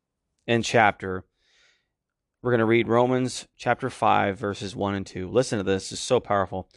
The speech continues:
"Therefore, having been justified by faith,"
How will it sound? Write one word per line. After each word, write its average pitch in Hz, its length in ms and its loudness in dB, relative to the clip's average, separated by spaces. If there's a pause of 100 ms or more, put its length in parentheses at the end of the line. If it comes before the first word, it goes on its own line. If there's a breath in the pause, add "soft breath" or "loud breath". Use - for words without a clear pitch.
(240 soft breath)
"Therefore, 139 440 4
having 127 260 4
been 113 160 -2
justified 156 760 2
by 143 420 4 (120)
faith," - 880 4